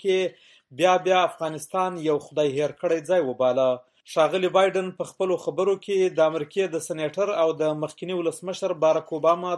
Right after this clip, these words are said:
د مرستیال په توګه د افغانستان د جګړو سیمو ته خپل څو سفرونه هم یاد کړل او امریکایي پوځیانو ته یې وویل، «په تاسې کې ډېر افغانستان ته تللي یئ، زه د دې هیواد هرې برخې ته تللی یم. دا یو خدای هیر کړی ځای دی، دا یو خدای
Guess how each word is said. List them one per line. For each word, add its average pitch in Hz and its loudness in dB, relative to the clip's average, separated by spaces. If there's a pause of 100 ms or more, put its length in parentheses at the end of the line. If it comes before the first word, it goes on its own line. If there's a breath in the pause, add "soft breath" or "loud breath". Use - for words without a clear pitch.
د 156 0
مرستیال 165 -4
په 156 -8
توګه 190 0 (560 loud breath)
د 160 6
افغانستان 170 -4
د 156 6
جګړو 151 -2 (120)
سیمو 190 -6
ته 180 -4
خپل 175 -6
څو 185 -4
سفرونه 160 -4
هم 170 -4
یاد 165 0
کړل 143 -2
او 143 2
امریکایي 147 -2
پوځیانو 151 -2
ته 165 -6
یې 147 -2
وویل، 190 0 (600)
«په 165 0
تاسې 208 2
کې 180 -4
ډېر 208 6
افغانستان 160 -6
ته - -6
تللي 190 -2
یئ، 143 -2 (160)
زه 165 -2 (100)
د - 2
دې 196 4
هیواد 180 0 (120)
هرې 196 0
برخې 190 -2
ته 151 -6
تللی 143 2
یم. 135 -8 (420)
دا 180 6 (100)
یو 185 4 (120)
خدای 160 2
هیر 170 2
کړی 190 2
ځای 147 4 (100)
دی، 143 2 (240)
دا 175 4
یو 180 4 (100)
خدای 151 0